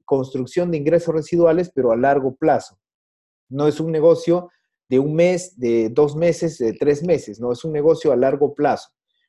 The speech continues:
porque vamos aprendiendo las habilidades, vamos aprendiendo las ventas y vamos aprendiendo a afiliar a nuestro negocio, vamos cambiando la mentalidad, entonces va pasando todo un proceso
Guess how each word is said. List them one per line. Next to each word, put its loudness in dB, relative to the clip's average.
porque -2
vamos 2
aprendiendo 0
las 0
habilidades, 2
vamos -4
aprendiendo -2
las -2
ventas 2
y -10
vamos -4
aprendiendo -6
a -6
afiliar -2
a -2
nuestro -8
negocio, -2
vamos -4
cambiando 0
la 2
mentalidad, 0
entonces -8
va 0
pasando -2
todo 2
un -4
proceso -4